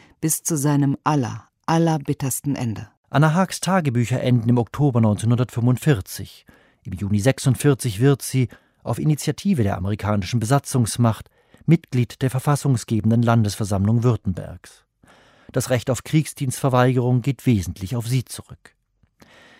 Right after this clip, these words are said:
Speaker 2: Timms Buch bietet nicht nur eine Auswahl der Tagebucheinträge, sondern ist eine gut recherchierte Biografie. Dabei bleibt manche Frage offen.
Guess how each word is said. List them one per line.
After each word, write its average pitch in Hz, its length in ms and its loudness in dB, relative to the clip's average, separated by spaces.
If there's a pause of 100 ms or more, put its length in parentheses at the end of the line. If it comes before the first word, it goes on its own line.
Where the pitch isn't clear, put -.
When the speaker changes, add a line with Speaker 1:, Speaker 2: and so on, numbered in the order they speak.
(160)
Speaker 2:
Timms 190 240 2
Buch 220 260 0
bietet 104 300 -2
nicht 107 200 -2
nur 113 100 2
eine 110 180 0
Auswahl 131 400 0
der 92 120 -6
Tagebucheinträge, 123 1160 0 (260)
sondern 147 240 0
ist 151 180 -4
eine 147 140 2
gut 156 320 -2
recherchierte 117 540 -2
Biografie. 104 720 -4 (680)
Dabei 120 200 2
bleibt 139 240 2
manche 120 360 4
Frage 117 360 -2
offen. 139 380 -2